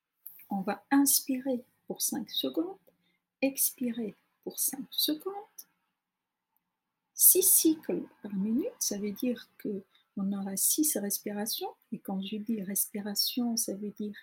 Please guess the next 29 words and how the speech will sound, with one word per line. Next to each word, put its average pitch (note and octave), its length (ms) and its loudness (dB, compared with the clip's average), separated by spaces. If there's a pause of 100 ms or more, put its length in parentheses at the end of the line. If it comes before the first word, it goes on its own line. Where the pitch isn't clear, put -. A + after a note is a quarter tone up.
(180)
inspirer A#3+ 720 -2
plus F#3+ 280 -4
expirer. B3+ 540 -4 (280)
Ça - 200 -2
veut - 120 -10
dire - 320 -18 (140)
on G3 140 -4
va G3 200 -2 (380)
inspirer B3+ 500 0
pour D#4+ 180 -4
cinq D#4+ 240 -2
secondes, E4+ 440 -2 (440)
expirer D4+ 600 0
pour C#4 240 -8
cinq C4+ 260 -2
secondes, C4 540 -2 (320)
six - 280 2
fois D#4 340 -6
par C#4+ 100 -4
minute, C#4+ 600 0 (480)
pendant F#3+ 400 0
cinq C#4 460 2
minutes, C4+ 400 2 (560)
trois B3 320 -8
fois A#3+ 300 -8
par G#3 200 -12
jour. - 280 -16 (560)
Chaque - 360 -6
jour, C#4 240 -4